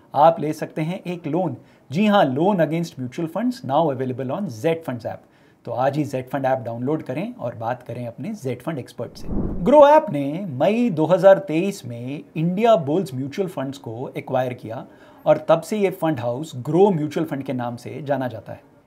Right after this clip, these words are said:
इस फंड हाउस का टोटल एयूएम, assets under management, है तकरीबन आठ सौ करोड़।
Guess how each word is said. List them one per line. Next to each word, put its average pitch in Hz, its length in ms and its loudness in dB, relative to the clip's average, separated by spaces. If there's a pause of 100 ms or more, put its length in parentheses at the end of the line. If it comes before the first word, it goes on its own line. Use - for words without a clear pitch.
(100)
इस 131 140 -8
फंड 156 200 4
हाउस 160 180 4
का 156 180 8
टोटल 151 420 4
एयूएम, 139 400 0 (140)
assets 151 300 -6
under 135 180 0
management, 139 480 -4
है 117 240 -10
तकरीबन 160 460 -4 (140)
आठ 165 300 4
सौ 165 140 -6
करोड़। - 260 -12